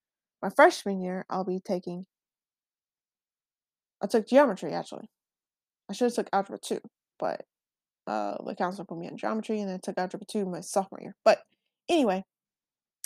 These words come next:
um, so I, uh, took, so my first two periods was math,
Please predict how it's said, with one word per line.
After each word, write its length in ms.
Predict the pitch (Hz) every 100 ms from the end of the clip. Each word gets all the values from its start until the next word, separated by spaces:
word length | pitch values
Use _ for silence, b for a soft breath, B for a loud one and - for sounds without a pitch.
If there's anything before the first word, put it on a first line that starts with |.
| - -
um, 380 | 233 208 185 226 - _ _ _ _ _ _ _ b b -
so 260 | - - -
I, 240 | 233 196 - _
uh, 420 | 226 220 190 220 220 _ _ _ _ _ _ _ _ _ _ _ _ _ _ _
took, 240 | 349 339 - _ _ _ _ _ _ _ -
so 260 | - 247
my 140 | 214 220
first 280 | 294 311
two 120 | - 302
periods 280 | 285 214
was 120 | 202 220
math, 280 | 220 196